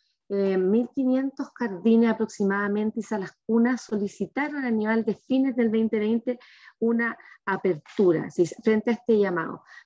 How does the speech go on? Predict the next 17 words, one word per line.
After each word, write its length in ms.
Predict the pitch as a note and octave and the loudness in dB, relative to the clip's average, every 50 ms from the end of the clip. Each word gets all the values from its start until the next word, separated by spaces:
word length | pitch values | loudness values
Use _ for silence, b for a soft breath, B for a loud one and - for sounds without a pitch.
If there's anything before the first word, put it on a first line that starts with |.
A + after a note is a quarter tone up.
| B - | B -4
de 80 | A3+ | -2
los 120 | A#3 A#3 - _ | -2 -4 -4 _
cuales 380 | - C#4 C#4+ D4+ D#4 E4 D#4 - _ | -4 -2 -2 0 0 -2 -2 -4 _
cercanos 460 | - B3+ A3 - - B3+ B3+ B3+ C4 A#3 | -6 -6 -6 -4 -4 -4 -4 -4 -4 -4
a 40 | |
seiscientos 440 | - A#3 - - B3 B3 A#3 C4+ - | -4 -4 -2 0 0 0 0 -2 -4
setenta 640 | - - G#3+ G3 - B3 C4 C4 C#4 C4+ - C#4+ C#4+ - B B B B B B B | -4 -4 -4 -4 -2 -4 -4 -2 -4 -6 -6 -8 -8 -8 B B B B B B B
reanudaron 560 | G#3+ A3+ A#3 A3+ A3 G#3+ A#3 B3+ C#4 D#4 D4+ | 0 0 2 2 2 2 0 0 -2 -4 -6
sus 180 | - - D4 | -8 -8 -6
actividades 560 | C#4 C4 - _ - A#3+ A#3 A#3 B3 B3+ B3+ B3+ | -6 -6 -4 _ 4 4 4 4 4 2 0 0
y 60 | A#3+ | 0
tuvimos 360 | - A3+ A3+ A#3+ B3+ C4+ C#4 C4 | 2 2 4 4 2 2 0 0
la 100 | C4+ C4 | 0 0
oportunidad, 600 | A#3 A#3+ - - - G#3+ G3+ G3+ G#3+ G#3 G3 F#3+ | 0 -2 -2 -2 -2 -2 0 0 0 0 -2 -2
lo 100 | F#3 E3+ | -4 -4
que 120 | F3 F3+ | -6 -8
fue 260 | - - G3+ G3+ G3+ | -8 -4 -4 -4 -4